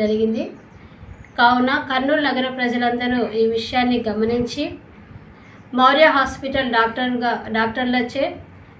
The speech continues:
ఏర్పాటు చేయబడినటువంటి ఈ వైద్య శిబిరంలో బీపీ, షుగర్ తదితర పరీక్షలు ఉచితంగా చేయించుకొని, మీ యొక్క ఆరోగ్య సమస్యల్ని డాక్టర్లు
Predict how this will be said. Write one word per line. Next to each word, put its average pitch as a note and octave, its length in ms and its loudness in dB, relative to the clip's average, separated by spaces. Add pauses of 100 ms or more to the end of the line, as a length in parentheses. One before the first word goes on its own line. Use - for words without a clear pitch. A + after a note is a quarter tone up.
(160)
ఏర్పాటు C4 380 0
చేయబడినటువంటి A#3+ 840 0 (140)
ఈ - 20 6 (100)
వైద్య A3+ 360 2
శిబిరంలో A#3 540 -2 (1200)
బీపీ, C#4+ 340 -2 (140)
షుగర్ C4+ 420 0
తదితర B3+ 460 0 (760)
పరీక్షలు C4+ 480 0 (120)
ఉచితంగా C4+ 520 -2 (100)
చేయించుకొని, A#3+ 640 0 (920)
మీ C4 120 2
యొక్క C4+ 220 2 (240)
ఆరోగ్య D4 420 4
సమస్యల్ని B3+ 600 -2
డాక్టర్లు B3 500 0